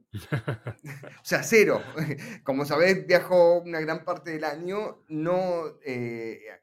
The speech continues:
Speaker 2: ahora estoy en un cowork, pero en Portugal. O sea, no, no hay chance alguna de que yo esté encerrado en una oficina. Tipo, y, y manteniendo horario de oficina. Entonces, es, ¿cómo puedo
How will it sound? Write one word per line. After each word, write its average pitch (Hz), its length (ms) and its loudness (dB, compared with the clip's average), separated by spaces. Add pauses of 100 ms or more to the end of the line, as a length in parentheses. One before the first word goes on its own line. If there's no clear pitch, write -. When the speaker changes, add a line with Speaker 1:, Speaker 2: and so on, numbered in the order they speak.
(120)
Speaker 2:
ahora 160 260 4
estoy 175 180 -4
en 156 80 0
un 151 120 -4
cowork, 175 380 2
pero 131 140 -10
en 123 80 -12
Portugal. 143 540 -4
O 151 60 -4
sea, 147 180 -8
no, 123 720 -4 (880)
no 180 280 -2
hay 196 160 -4
chance 214 360 -6
alguna 190 500 -2
de 143 220 -6
que 139 140 -10
yo 170 300 -6
esté 196 260 -8
encerrado 127 380 -6
en 131 60 -6
una 151 100 -6
oficina. 185 480 -10 (100)
Tipo, 123 440 -6
y, 127 480 -10
y 120 40 -16
manteniendo 139 440 -2
horario 208 220 0
de 196 60 -2
oficina. 202 440 -8 (280)
Entonces, 208 400 -4
es, 170 100 -12 (420)
¿cómo 233 420 0
puedo 226 600 -2